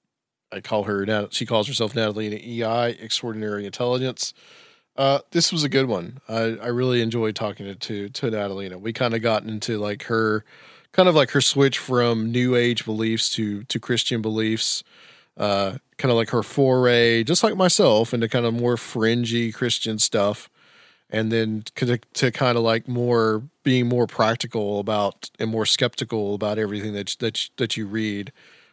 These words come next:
while still kinda maintaining a, kinda a, kinda maintaining your, your, your belief system. And it was, this was good because this was more for me, like, a personal journey type of thing.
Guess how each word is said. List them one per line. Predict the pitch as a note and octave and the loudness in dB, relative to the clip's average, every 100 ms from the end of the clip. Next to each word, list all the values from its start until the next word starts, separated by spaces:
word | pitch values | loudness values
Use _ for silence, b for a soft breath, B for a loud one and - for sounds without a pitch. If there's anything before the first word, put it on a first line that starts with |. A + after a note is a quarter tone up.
| - | -2
while | A2 | -2
still | A2 - B2 | 0 0 0
kinda | B2 A2 | 0 0
maintaining | G#2+ A2 A2 - A#2+ A#2 G#2+ G2+ | 0 -2 -2 -2 -2 -2 -2 -4
a, | G2+ G2+ G2 b b b b - | -4 -6 -8 b b b b -4
kinda | A#2+ A2 - | -2 -2 -4
a, | B2+ A#2+ - _ _ _ _ _ - | -6 -8 -10 _ _ _ _ _ -2
kinda | - D#3+ | 2 4
maintaining | C3+ C3+ B2 - C3 B2+ A2+ A2 | 4 4 2 2 2 2 0 0
your, | G#2+ G#2 G2+ - _ | 0 0 -2 -10 _
your, | B2+ B2+ | -8 -6
your | C#3 | -4
belief | A#2+ A2 A2 A#2 | -2 0 0 -2
system. | - F2+ - E2 - _ _ _ _ _ | -2 -2 -6 -8 -14 _ _ _ _ _
And | A2 | -2
it | C3+ | 0
was, | D#3+ D3 | 2 4
this | D#3 D#3+ | 4 4
was | C#3 | 4
good | C#3+ B2 | 4 4
because | G#2+ A#2+ A#2 | 2 -2 0
this | C3 | -2
was | C3+ | -2
more | B2+ B2+ | 0 0
for | A#2+ | 0
me, | A2+ A#2 | -2 0
like, | A2+ | 0
a | A2 | -2
personal | G#2 - A2 A2+ G#2 | -4 -2 -2 -2 -4
journey | G2 G2+ G#2+ F#2+ F#2+ | -4 -4 -4 -6 -8
type | - G2+ - | -8 -8 -8
of | F2+ | -12
thing. | - G#2 - | -12 -14 -14